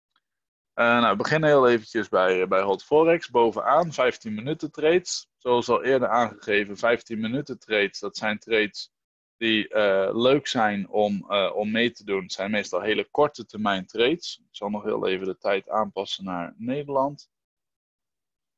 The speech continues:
Eh, deze trade is van, eh, van, eh, vannacht, eh, drie, kwart voor vier Nederlandse tijd.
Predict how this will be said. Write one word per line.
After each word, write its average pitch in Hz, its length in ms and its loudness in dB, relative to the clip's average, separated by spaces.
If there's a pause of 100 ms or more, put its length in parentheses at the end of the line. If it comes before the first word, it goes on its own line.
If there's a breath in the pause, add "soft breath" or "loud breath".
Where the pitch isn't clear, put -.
(360)
Eh, 110 720 2
deze 110 340 0
trade 123 420 0
is - 280 -4
van, 101 360 4
eh, 95 280 0
van, 95 420 -2
eh, 90 140 -2
vannacht, - 1000 0
eh, 104 280 2
drie, 107 460 -4
kwart - 260 -2
voor 104 180 -10
vier 113 440 0
Nederlandse 104 540 -2
tijd. 143 460 0